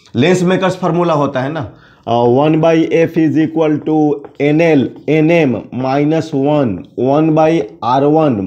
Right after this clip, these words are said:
minus one by R two। ये इस पर हम लोग, अ, डिस्कशन करेंगे, ठीक है ना। इस पर एक क्वेश्चंस, जैसे ना ये आपका,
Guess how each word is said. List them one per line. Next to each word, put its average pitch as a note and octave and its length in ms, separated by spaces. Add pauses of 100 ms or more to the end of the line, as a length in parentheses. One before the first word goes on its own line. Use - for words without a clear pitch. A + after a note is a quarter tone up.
(140)
minus C3 720
one C#3 160
by C#3+ 180 (220)
R G#2+ 160
two। F#2 120 (680)
ये D3+ 440 (180)
इस C#3 140
पर D#3+ 160
हम D#3 140
लोग, D#3 260
अ, C3+ 500
डिस्कशन B2+ 500
करेंगे, G2 380
ठीक B2 220
है B2 80
ना। G2 80
इस A2 140
पर C3+ 160
एक C3+ 160
क्वेश्चंस, C#3+ 460 (340)
जैसे C3+ 240
ना G3+ 100
ये F3 260
आपका, D#3 340